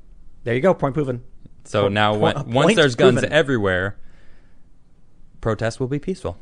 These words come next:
Speaker 1: I think there is a, a there, there is a good point to be made in the fact that accidental deaths will probably go up. Pe-, you know, like, like, like the guy was telling me earlier, he's really scared about a bunch of untrained people now getting armed.
Speaker 2: Yep.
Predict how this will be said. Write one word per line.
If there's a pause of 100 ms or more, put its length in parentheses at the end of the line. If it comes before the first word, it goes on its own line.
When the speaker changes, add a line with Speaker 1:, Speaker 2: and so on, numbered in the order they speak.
(140)
Speaker 1:
I
think
there
is
a, (140)
a
there,
there
is
a
good
point
to
be
made
in
the
fact
that
accidental
deaths (600)
will
probably
go
up.
Pe-,
you
know,
like,
like,
like
the
guy
was
telling
me
earlier,
he's
really
scared
about
a
bunch
of
untrained
people
now
getting
armed.
Speaker 2:
Yep.